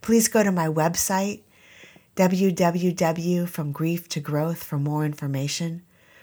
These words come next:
Registration opens on Tuesday, July fifteenth. Thank you so much for joining today's episode of my podcast, Untethered, Healing the Pain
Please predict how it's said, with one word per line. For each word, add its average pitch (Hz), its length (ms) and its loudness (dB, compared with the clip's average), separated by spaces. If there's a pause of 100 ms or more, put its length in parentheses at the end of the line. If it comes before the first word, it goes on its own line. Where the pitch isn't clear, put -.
(120)
Registration 175 960 2
opens 165 500 -4
on 135 160 -4
Tuesday, 147 600 0
July 135 360 -4
fifteenth. 135 720 -10 (1000)
Thank 226 220 4
you 233 80 0
so 214 460 4
much 196 280 -2
for 202 140 -2
joining 180 480 2
today's 165 540 -2
episode 170 680 -2 (460)
of 165 100 -2
my 160 180 0
podcast, 156 840 -6
Untethered, 160 800 -2 (320)
Healing 180 480 0
the 165 80 -4
Pain 165 520 -4